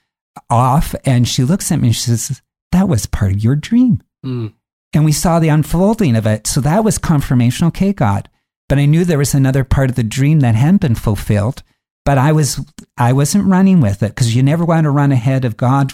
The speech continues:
Speaker 1: in what he is building and establishing.
Speaker 2: Mm.
Speaker 1: And so it was like, "Okay, Lord."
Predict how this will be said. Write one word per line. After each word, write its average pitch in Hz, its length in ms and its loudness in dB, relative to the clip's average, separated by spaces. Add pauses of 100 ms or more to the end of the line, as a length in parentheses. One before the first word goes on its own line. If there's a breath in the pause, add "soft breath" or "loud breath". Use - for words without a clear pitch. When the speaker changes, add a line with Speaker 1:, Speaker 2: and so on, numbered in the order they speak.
(100)
Speaker 1:
in 117 360 2
what 123 200 0
he 123 300 -2
is 110 180 0
building 117 500 0
and 104 100 0
establishing. 120 760 -2 (180)
Speaker 2:
Mm. 107 140 -18 (120)
Speaker 1:
And 135 200 0
so 131 200 -2
it 127 40 -4
was 131 160 -2
like, 113 180 -2
"Okay, 151 280 -2
Lord." 131 340 -2